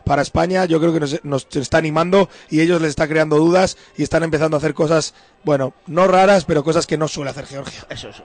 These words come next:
Speaker 2: ju-, yo creo que es una jugada totalmente ensayada, pero le ha salido, le ha salido mal ahí las manos del jugador georgiano y se le ha escapado ese balón.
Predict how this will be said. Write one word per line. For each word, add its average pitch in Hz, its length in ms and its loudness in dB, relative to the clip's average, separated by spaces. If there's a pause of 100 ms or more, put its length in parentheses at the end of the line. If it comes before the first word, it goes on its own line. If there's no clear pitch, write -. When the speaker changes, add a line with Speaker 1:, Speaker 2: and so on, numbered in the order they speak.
Speaker 2:
ju-, 160 160 -14 (120)
yo 151 100 -12
creo 165 80 -8
que 175 60 -4
es 156 80 -8
una 175 100 -6
jugada 185 320 -6
totalmente 196 460 -6
ensayada, 196 540 -2
pero 247 380 0 (460)
le 143 160 -12
ha 165 60 -6
salido, 170 520 -8 (240)
le 170 80 -8
ha 185 60 -2
salido 220 340 -2
mal 233 220 0
ahí 220 300 -2 (480)
las 170 260 -4
manos 226 340 -2
del 208 140 -4
jugador 254 380 0
georgiano 262 800 -2 (280)
y 127 100 -16
se 165 120 -12
le 208 80 0
ha - 20 0
escapado 247 480 -2
ese 254 180 -4
balón. 202 380 0